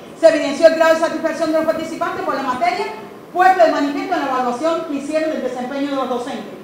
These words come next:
evaluados del servicio, las dos. Por los criterios ofrecidos en las conclusiones del trabajo realizado, se evidencia que contribuyó al logro de competencia de la, la competencia declarada en la asignatura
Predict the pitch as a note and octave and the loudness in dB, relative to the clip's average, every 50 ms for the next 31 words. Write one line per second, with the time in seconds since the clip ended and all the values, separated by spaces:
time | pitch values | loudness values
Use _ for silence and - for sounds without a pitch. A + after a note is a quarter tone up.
0 | - - - B3 B3 B3+ B3+ B3+ B3+ C4+ C#4 C4 C#4 C4 - - B3 G#3 G3 F#3+ | -18 -10 -8 -2 0 2 2 2 2 2 0 0 -2 -4 -4 -4 -6 -6 -6 -8
1 | F3+ F3 - - F#3+ A3 G#3+ G#3+ A3+ C4+ - - - - - - - - - - | -10 -12 -12 -10 -8 -8 -8 -4 -4 -4 -4 -4 -8 -12 -14 -16 -18 -20 -20 -6
2 | - D4+ D4+ D4+ D#4 D4+ C#4 - D4+ D4+ E4 F4 E4 - D#4+ E4 E4 F4 F#4 F#4 | -2 0 0 2 2 0 0 0 0 2 4 4 4 4 2 -2 -2 -4 -4 -4
3 | F#4 D#4+ C#4+ C4+ B3+ C#4 B3+ A#3+ B3 A#3 A3+ D4 D4 D#4 E4 D#4+ D#4+ D#4+ D#4 D4 | -2 -2 0 0 -2 -2 -4 -6 -6 -6 -6 -4 -2 0 0 0 0 0 -2 0
4 | D4+ E4 F#4 G4 G4 G#4+ - - - - - - - - - - - - - - | 2 4 4 4 4 2 0 -2 -8 -12 -14 -16 -18 -20 -20 -20 -18 -12 -8 -6
5 | C#4 C#4+ C#4 C#4 C#4 C#4+ - - F4+ F4+ F4+ F4 E4+ F4 E4 C#4 D4 D#4 F#4 G4 | -2 0 0 0 0 -2 -2 -2 2 2 2 2 2 0 0 0 0 -2 -2 -4
6 | G4+ - - E4 - C#4+ C4+ C4 C4+ C#4 C#4 C#4 C#4 C#4+ E4+ D#4+ C#4 C4+ D4+ D#4+ | -4 -4 -4 -4 -4 -2 -4 -4 -4 -4 -4 -4 -2 0 0 0 0 0 0 0
7 | F4 E4+ E4 E4 D#4+ D4 - C#4+ C#4 D4+ D#4+ F4 F4 E4+ C#4 C4 A#3 B3+ B3 B3 | 2 2 2 2 0 -2 -4 -4 -4 -4 -4 -2 -2 -2 -2 -2 -2 -2 -4 -4
8 | B3 A#3+ A#3+ A#3 A#3 A#3 - A3+ A#3 A3 G#3+ G#3+ D4 E4 F4 F4+ E4+ F4+ E4 D4+ | -2 -2 -2 -2 -2 -4 -6 -8 -8 -8 -8 -6 -6 -6 -4 -2 -4 -4 -4 -4
9 | C#4+ D#4+ E4 E4 E4+ E4+ D#4+ E4 F4 F4+ F4 E4 F4 F4 E4+ F4 F#4 F#4 | -4 -2 0 0 0 0 -2 -4 -4 -4 -4 -4 -4 -4 -4 -4 -4 -6